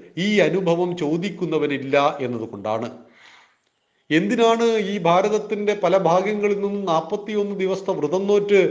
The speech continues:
ഇത്രയേറെ കഷ്ടപ്പാടുകൾ സഹിച്ച്, വ്യക്തിപരമായ സകല സുഖങ്ങളെയും മാറ്റി നിർത്തി, മത്സ്യമാംസാദികളെ ഉപേക്ഷിച്ച്, ഭാര്യാ സംസർഗം ഉപേക്ഷിച്ച് ബ്രഹ്മചാരി ആയിക്കൊണ്ട് വരുന്നത്?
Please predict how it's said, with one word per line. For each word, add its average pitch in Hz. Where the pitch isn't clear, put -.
ഇത്രയേറെ 208
കഷ്ടപ്പാടുകൾ 208
സഹിച്ച്, 190
വ്യക്തിപരമായ 202
സകല 190
സുഖങ്ങളെയും 202
മാറ്റി 185
നിർത്തി, 185
മത്സ്യമാംസാദികളെ 196
ഉപേക്ഷിച്ച്, 190
ഭാര്യാ 180
സംസർഗം 196
ഉപേക്ഷിച്ച് 185
ബ്രഹ്മചാരി 190
ആയിക്കൊണ്ട് 175
വരുന്നത്? 156